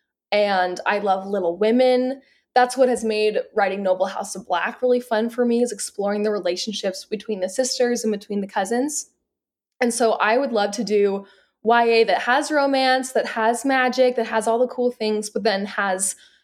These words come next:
complex family dynamics as well, 'cause I think that's my favorite niche to write about. And I think I also love enemies to lovers.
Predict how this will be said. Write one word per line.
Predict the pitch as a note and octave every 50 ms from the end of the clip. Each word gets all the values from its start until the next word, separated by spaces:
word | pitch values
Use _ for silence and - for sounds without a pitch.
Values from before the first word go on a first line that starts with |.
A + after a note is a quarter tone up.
| _ _
complex | - - A3 A3 G#3+ G#3 G#3 G#3 G3 G3+ - - -
family | - - F#3 F3 F3+ F#3 F#3 F#3+
dynamics | F#3+ B2 A#2+ A#2 A#2+ A#2 A2+ A2+ - A#3+ -
as | - G3+ G3 -
well, | - - - - -
'cause | - - G#3+
I | G3+
think | G3+ - A3 F#3+ F3+
that's | F#3 - F#3+ - - - - _ _ _ _ _
my | - G#3+ A3
favorite | A3 - A#3+ A3+ A3+ G#3 G#3 F#3 -
niche | G3 G3 F#3+ F#3+ G3 G3 - -
to | - - F#3
write | F3+ - - -
about. | - - C2+ - - - - _ _ _ _ _ _ _ _ _ _ _ _ _ _ _ _ _ _ _ _ -
And | A#3 B3+
I | C4+ F4+
think | - G4 F#4+ F4+
I | E4+ D4+ C#4+
also | - G3 A3 A#3+ B3 - - D#4 C4+ C4 C4 C4 C4 C4+ C4+ - - - _ _ -
love | G#3+ G#3 G3+ G3+ G3+ G3+ G3+ G3 F#3+ - - - -
enemies | G#3+ G#3+ G#3+ A3 A3+ A3 A3 A3 A3+
to | - -
lovers. | G#3 F#3+ G3+ G#3+ G#3+ B3+ D4+ F#4 G#4+ - - - -